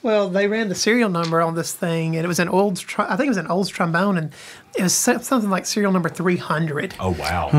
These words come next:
Speaker 1: And it was from eighteen ninety. It was one of the
Speaker 3: Wow.
Speaker 1: very first ones ran, and it had just been sitting in somebody's attic.
Speaker 3: Yeah.
Speaker 1: You know,
Speaker 2: That's
Speaker 1: so
Speaker 2: crazy.
Speaker 1: you never know. It might
Speaker 2: That's cool, though.
Speaker 3: Yeah,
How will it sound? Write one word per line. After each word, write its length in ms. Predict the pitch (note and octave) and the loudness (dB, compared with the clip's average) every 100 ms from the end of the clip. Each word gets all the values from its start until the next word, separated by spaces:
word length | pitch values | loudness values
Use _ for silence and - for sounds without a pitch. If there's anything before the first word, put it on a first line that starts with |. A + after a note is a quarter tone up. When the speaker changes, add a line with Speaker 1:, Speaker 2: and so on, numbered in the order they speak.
| C#3+ | 6
Speaker 1:
And 160 | G3+ | 6
it 20 | A3 | 2
was 160 | F#3+ | 0
from 600 | - - - G3 F3+ F3 - | -2 -10 -2 -2 -2 -4 -2
eighteen 560 | F#3 - - G#3 F3 | -2 -2 -4 0 0
ninety. 360 | D3+ D#3 F3+ F#3+ | 0 0 2 2
It 40 | |
was 100 | F3 | 2
one 120 | F#3 | 4
of 60 | F#3 | 4
the 60 | D#3 F3 | 4 2
Speaker 3:
Wow. 20 | |
Speaker 1:
very 140 | F3+ F3+ | 2 2
first 300 | F#3+ F3+ F#3 | 2 0 0
ones 200 | F3+ E3 | 0 0
ran, 220 | F3 F3+ | 0 0
and 140 | F3+ | 0
it 60 | F3+ | 0
had 60 | |
just 160 | F3 G3 | 0 0
been 120 | G3 | -2
sitting 240 | F#3 D#3+ F3 | 0 0 0
in 80 | |
somebody's 340 | - F#3+ F3 D#3+ | 0 2 2 0
attic. 340 | D#3 E3 - - - - | -2 -2 -6 -16 -18 -2
Speaker 3:
Yeah. 300 | C3+ C3+ B2+ A#2 | 4 6 4 2
Speaker 1:
You 120 | E3+ | 2
know, 80 | C3 | 4
Speaker 2:
That's 160 | E3 | 4
Speaker 1:
so 80 | G#2+ | 4
Speaker 2:
crazy. 100 | - | 6
Speaker 1:
you 60 | E4 | 4
never 160 | C#4+ | 4
know. 220 | C#4 D#4 - | 2 2 2
It 80 | |
might 80 | F#3+ | 0
Speaker 2:
That's 140 | G#3+ - | 0 2
cool, 260 | E3 D3+ | 2 2
though. 240 | D3 C3+ - | 0 -4 2
Speaker 3:
Yeah, 220 | C3 C3 | 4 4